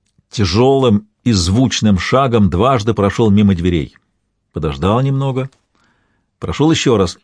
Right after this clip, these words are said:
и стал у лесенки, что ведёт к башенке смотрильни. Дверь слегка скрипнула, и в сени легко выпорхнула стройная девушка.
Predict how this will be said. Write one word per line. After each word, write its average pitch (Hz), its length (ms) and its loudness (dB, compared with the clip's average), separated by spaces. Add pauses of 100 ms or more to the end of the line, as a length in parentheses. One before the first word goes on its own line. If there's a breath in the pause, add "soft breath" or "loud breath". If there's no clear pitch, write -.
и - 40 0
стал 147 280 -2
у 175 40 2
лесенки, 98 460 0
что 95 180 -6
ведёт 92 280 0
к 85 60 -4
башенке 95 440 -2
смотрильни. 82 580 -2 (1080)
Дверь 95 300 0
слегка 98 420 -2
скрипнула, 117 680 -2 (1040 soft breath)
и 90 80 -2
в - 60 -4
сени 180 320 2
легко 123 280 0
выпорхнула 117 600 -2
стройная 123 460 0
девушка. 82 520 -6